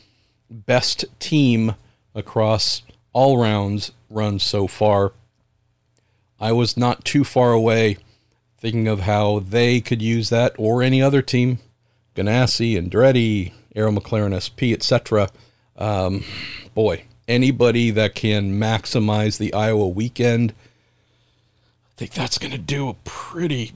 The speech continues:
big things in the championship. So, uh, we'll find out, but I, I would say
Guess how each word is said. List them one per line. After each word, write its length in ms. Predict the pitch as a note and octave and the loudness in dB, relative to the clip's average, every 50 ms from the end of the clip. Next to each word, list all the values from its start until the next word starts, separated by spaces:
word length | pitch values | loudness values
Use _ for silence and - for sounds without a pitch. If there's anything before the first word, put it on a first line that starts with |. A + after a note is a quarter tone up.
| A#2+ G#2 | -14 -8
big 280 | - D#3 C#3 C3 B2 A2 | -4 0 0 0 0 0
things 600 | - - - C3+ B2+ A#2+ A2+ A2+ A2 G#2 - - - | -2 0 2 4 4 4 4 2 2 0 -2 -4 -2
in 160 | - B2 A#2+ | 2 2 2
the 80 | A#2 G#2+ | 2 2
championship. 920 | - - - B2+ A2+ G#2 - - G2 G2+ G2+ - - G2 D#2 - - - | 0 0 2 2 2 2 0 -2 -4 -4 -4 -2 -2 -2 -4 -4 -6 -6
So, 360 | - - A#2+ A#2 A2 G2+ F#2 - - - - _ _ _ _ _ _ _ _ _ | -2 2 2 4 4 4 2 -2 -6 -16 -20 _ _ _ _ _ _ _ _ _
uh, 300 | - G#2 F#2 G2 F#2 F2 - | -4 -2 0 0 0 -2 -4
we'll 220 | - G2 G#2 C3+ C#3 | -4 -2 -2 -2 0
find 340 | - D#3+ D#3 D#3 D#3+ D3+ | 0 2 2 4 4 4
out, 380 | E3 E3 A#2 G2+ G2 - - - - - _ - | 4 4 4 2 0 -2 -6 -12 -18 -18 _ -6
but 120 | F#2+ F#2 | -2 0
I, 140 | G#2 G2 G2+ | 0 0 0
I 220 | G2+ - G#2+ G#2 | 0 0 0 -2
would 200 | G#2 G#2 G#2 F#2+ | -2 -2 -4 -4
say 420 | - - A2+ A2+ A2 G#2+ G#2 F#2+ | -4 -2 0 0 0 0 0 -4